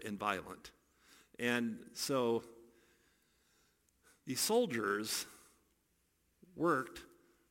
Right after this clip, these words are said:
for a man who was despised by many Jews,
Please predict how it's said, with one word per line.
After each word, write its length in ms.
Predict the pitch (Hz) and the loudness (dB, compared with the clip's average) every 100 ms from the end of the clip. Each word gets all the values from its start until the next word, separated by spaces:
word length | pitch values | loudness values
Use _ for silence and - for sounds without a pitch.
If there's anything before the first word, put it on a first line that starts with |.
| _ | _
for 380 | - 127 123 120 | -4 2 4 4
a 100 | 117 | 0
man 460 | 113 123 117 107 110 - | -2 0 0 -2 -6 -6
who 80 | 110 | -4
was 160 | 104 | -4
despised 680 | 107 - 127 113 90 85 - | -6 -8 -4 -2 -2 -4 -10
by 80 | 95 | -12
many 260 | 90 92 90 | -10 -10 -10
Jews, 520 | 92 90 - - | -8 -10 -12 -16